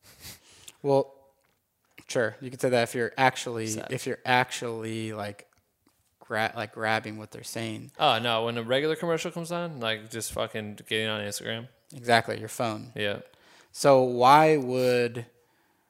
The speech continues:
Speaker 1: you know, as a, as a marketer, as a brand, why would you even spend millions of dollars on that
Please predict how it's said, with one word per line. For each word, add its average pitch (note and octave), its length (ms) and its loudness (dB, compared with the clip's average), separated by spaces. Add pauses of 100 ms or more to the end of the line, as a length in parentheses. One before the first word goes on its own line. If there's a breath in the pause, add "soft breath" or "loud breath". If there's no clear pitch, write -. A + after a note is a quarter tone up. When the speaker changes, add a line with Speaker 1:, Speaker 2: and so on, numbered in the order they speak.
(460 soft breath)
Speaker 1:
you D3+ 160 -6
know, C#3 100 0
as A#2+ 180 0
a, A#2+ 180 -2
as B2 160 -2
a - 20 -6
marketer, A#2 420 -2
as A2 120 -8
a G#2 40 -10
brand, A2 600 -8
why A2+ 240 -4
would A#2 280 -8
you A2+ 220 -6
even A2 600 -8 (760)
spend B2 420 -4
millions A#2+ 300 -4
of A2+ 80 -6
dollars A2+ 480 0
on A2 480 -8
that A2+ 560 2